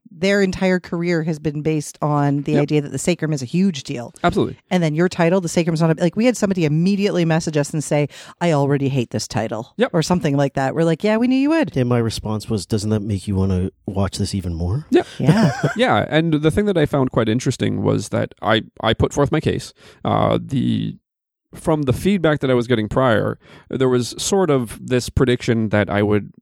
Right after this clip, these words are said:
Speaker 2: have a lot of people asking me a lot of questions.
Speaker 3: Mm-hmm.
Speaker 2: There was one person who asked two questions, and one person made a comment in line with what was being said, and that was it. And then the feedback that I got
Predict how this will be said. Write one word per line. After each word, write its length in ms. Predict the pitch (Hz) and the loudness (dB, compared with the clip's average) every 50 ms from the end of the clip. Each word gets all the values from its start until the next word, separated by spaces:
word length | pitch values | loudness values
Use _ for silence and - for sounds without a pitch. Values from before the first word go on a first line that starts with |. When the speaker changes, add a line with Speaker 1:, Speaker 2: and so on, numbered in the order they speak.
| - | -8
Speaker 2:
have 200 | 120 117 127 113 | -4 0 0 2
a 40 | 113 | 2
lot 180 | 110 110 107 104 | 2 4 2 2
of 80 | 101 | 0
people 280 | - - 113 - 98 101 | 0 -4 -2 0 0 0
asking 280 | 78 101 107 - 117 110 | 0 0 -2 -4 -4 -4
me 60 | 104 | -4
a 40 | 98 | -4
lot 80 | 101 | -6
of 60 | - - | -4 0
questions. 400 | 107 95 - - - - - - | 0 0 2 0 -4 -8 -8 -8
Speaker 3:
Mm-hmm. 240 | - 101 92 95 87 80 | -6 -4 -4 -4 -4 0
Speaker 2:
There 140 | - 123 120 | 2 2 4
was 320 | 113 113 107 104 98 - | 4 4 2 2 0 -2
one 320 | - 127 135 131 127 127 123 | 0 0 2 2 2 0 -2
person 340 | - - 131 123 - 131 123 | -2 -2 -2 -2 0 0 2
who 140 | 127 120 | 2 2
asked 240 | 107 107 113 - - | 2 0 -2 -4 -2
two 100 | - 135 | -2 -2
questions, 460 | - - 104 101 - 123 - - - _ _ _ - - - - | 0 0 -2 -2 -4 -8 -10 -10 -12 _ _ _ -20 -20 -8 -2
and 140 | - 120 117 | 0 2 2
one 160 | 110 107 110 | 2 2 2
person 280 | - 113 110 - 123 113 | 2 0 0 2 2 2
made 140 | 113 104 113 | 2 2 2
a 40 | |
comment 460 | - - 104 95 98 95 - 120 - - - | 2 2 2 2 2 0 0 -2 -6 -10 -8
in 200 | - 151 143 139 | -4 0 2 2
line 280 | 120 110 107 107 110 | 4 4 2 2 2
with 140 | 117 123 - | 0 0 0
what 120 | 131 - 113 | 0 0 0
was 140 | 127 123 | 0 0
being 180 | - 131 131 147 | 0 0 0 0
said, 260 | - - - - - - - - _ _ _ - | -2 -2 -4 -4 -6 -14 -20 -20 _ _ _ -8
and 160 | 113 110 104 | -6 -2 0
that 160 | 110 104 - | 0 0 0
was 120 | - 107 117 | 0 0 0
it. 200 | 117 98 - - | 0 0 0 0
And 200 | 101 110 113 110 | 0 2 2 2
then 280 | 110 110 113 110 104 | 2 4 2 2 2
the 180 | 104 104 101 101 | 2 2 2 2
feedback 400 | - - 135 127 120 120 117 - | 2 0 0 0 2 0 0 2
that 100 | 127 110 | 2 2
I 100 | 107 104 | 2 2
got 340 | 104 104 104 104 - - | 2 2 2 0 0 -4